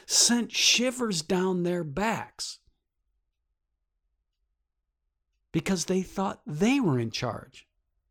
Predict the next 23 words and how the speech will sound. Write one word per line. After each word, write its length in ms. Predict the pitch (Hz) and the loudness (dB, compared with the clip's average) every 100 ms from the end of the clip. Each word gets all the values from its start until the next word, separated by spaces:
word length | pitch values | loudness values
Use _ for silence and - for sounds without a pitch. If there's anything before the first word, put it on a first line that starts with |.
| _ _ _ _ _ _ _ _ - | _ _ _ _ _ _ _ _ -2
And 140 | 143 | 2
as 160 | 175 180 | 2 2
I 80 | 185 | 2
said, 420 | - 196 196 190 - - _ _ _ _ _ | 2 2 0 -4 -12 -20 _ _ _ _ _
from 400 | - - 139 131 | -18 -4 -2 0
that 320 | 131 208 - - | 2 0 0 -4
point 320 | 208 220 226 | -4 -2 0
on, 340 | 196 120 101 - _ _ _ _ _ _ | 0 -2 -8 -14 _ _ _ _ _ _
for 200 | - 139 | -6 -4
the 120 | 123 | -4
rest 560 | 120 156 220 240 - | -2 0 0 0 0
of 140 | 214 196 | -2 0
Jesus's 680 | 190 202 196 196 - 190 | 0 0 0 0 2 0
life, 340 | 185 151 117 - | 2 0 0 -6
which 200 | 120 - | -8 -4
was 160 | 123 | -2
not 240 | 143 170 - | 0 -2 0
very 180 | 175 170 | 0 2
long 440 | 175 147 113 123 _ _ _ _ _ | 2 2 -2 -8 _ _ _ _ _
from 180 | - 131 | -4 -2
that 220 | 123 - | -2 -6
point 260 | - 117 117 | -6 -4 -2
on, 280 | 117 139 | -4 -6